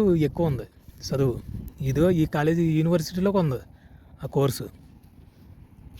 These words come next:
అయ్యి మొత్తం ఇక్కడ ఇంచుమించు కువైట్ దేశంలో ఉన్న నలుమూల ప్రాంతాల నుంచి స్టూడెంట్స్ వస్తారు, ప్రతి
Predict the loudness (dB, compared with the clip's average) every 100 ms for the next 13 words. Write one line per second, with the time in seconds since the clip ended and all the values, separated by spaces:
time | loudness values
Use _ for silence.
0 | -20 -18 -18 -20 -20 -20 -20 -20 -20 -20
1 | -20 -20 -20 -20 -20 -20 -20 -18 -18 -20
2 | -20 -20 -12 -6 -4 -6 -12 -20 -14 -10
3 | -8 -8 -10 -12 -20 -20 -18 -18 -20 -20
4 | -18 -18 -12 -4 0 2 2 0 -2 -2
5 | -2 -2 0 0 2 4 2 0 -6 -18
6 | -16 -16 -10 -2 0 2 4 4 2 2
7 | 4 4 2 0 0 2 2 0 -4 -6
8 | -2 0 2 0 2 2 4 4 4 2
9 | 0 4 4 4 4 0 0 -2 -2 -4
10 | 0